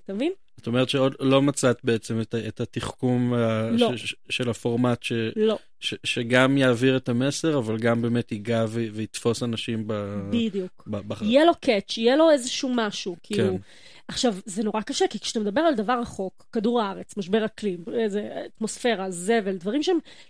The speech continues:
Speaker 1: לא נגישים, זה לא כאן ועכשיו.
Speaker 2: אוקיי, אז, אז בואי נעשה עכשיו סיור מוחות. מה,
Speaker 1: יאללה.
Speaker 2: מה
Speaker 1: יש לי איתם פגישה שבוע הבא, איזה כיף.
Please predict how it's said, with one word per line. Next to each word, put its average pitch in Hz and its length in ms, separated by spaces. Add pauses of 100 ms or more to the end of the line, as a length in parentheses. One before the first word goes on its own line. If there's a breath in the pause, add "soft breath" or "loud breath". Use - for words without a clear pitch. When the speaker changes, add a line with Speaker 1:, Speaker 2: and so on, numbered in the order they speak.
Speaker 1:
לא 254 220
נגישים, 269 500
זה 180 280
לא 254 500 (220)
כאן 220 260
ועכשיו. 196 460
Speaker 2:
אוקיי, 90 140
אז, 113 160 (100)
אז 117 100
בואי 127 180
נעשה 123 280
עכשיו 110 300
סיור 110 320
מוחות. 107 380
מה, 117 160
Speaker 1:
יאללה. 117 480 (360)
Speaker 2:
מה 123 180
Speaker 1:
יש 127 60
לי 120 60
איתם 185 180
פגישה 196 280
שבוע 185 220
הבא, 175 120
איזה 180 160
כיף. 120 360